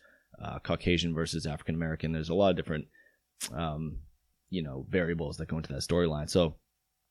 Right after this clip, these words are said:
um, that was something that I, I just found interesting as well and wanted to bring up. Um, in terms of, you know, the other two things I wanted to, these are s-, two random tidbits. There was a Blackhawk story on trauma and abuse, sexual abuse, that I thought kind of,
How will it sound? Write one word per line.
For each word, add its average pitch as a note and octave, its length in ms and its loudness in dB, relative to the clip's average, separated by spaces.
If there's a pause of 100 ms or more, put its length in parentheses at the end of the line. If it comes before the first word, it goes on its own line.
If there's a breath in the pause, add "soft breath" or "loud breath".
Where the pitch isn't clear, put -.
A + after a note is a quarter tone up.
(280)
um, E2+ 360 0
that A2 180 8
was G#2+ 120 10
something F2 280 4
that D#2+ 160 0
I, - 220 -6
I - 20 -4
just D2+ 180 -8
found D2+ 200 -4
interesting D#2 420 -6
as D#2+ 100 -10
well D#2+ 220 -2
and E2 80 -4
wanted D#2+ 140 -4
to D#2+ 40 -6
bring E2+ 240 -2
up. F2 220 2 (680 loud breath)
Um, G2+ 540 10 (120)
in A2 120 6
terms E3 400 12
of, C3 680 12 (100)
you G2 100 4
know, F#2 260 4
the F2 300 8
other C3 160 12
two B2 160 8
things G#2 260 6
I F#2+ 60 10
wanted G2 300 8
to, F#2 340 8
these G#2 160 4
are F#2+ 40 2
s-, - 260 -2
two G2 160 4
random F2 320 4
tidbits. F2 500 4
There F#2+ 140 2
was F2+ 100 4
a F2 60 2
Blackhawk G#2 500 6
story F#2 380 8
on E2 140 2
trauma F2 500 2 (460)
and E2 140 -4
abuse, E2 380 0
sexual F2 360 4
abuse, D#2+ 320 0
that D#2 140 -2
I D#2 100 -4
thought D#2+ 320 -2
kind C3+ 200 0
of, D#3+ 140 2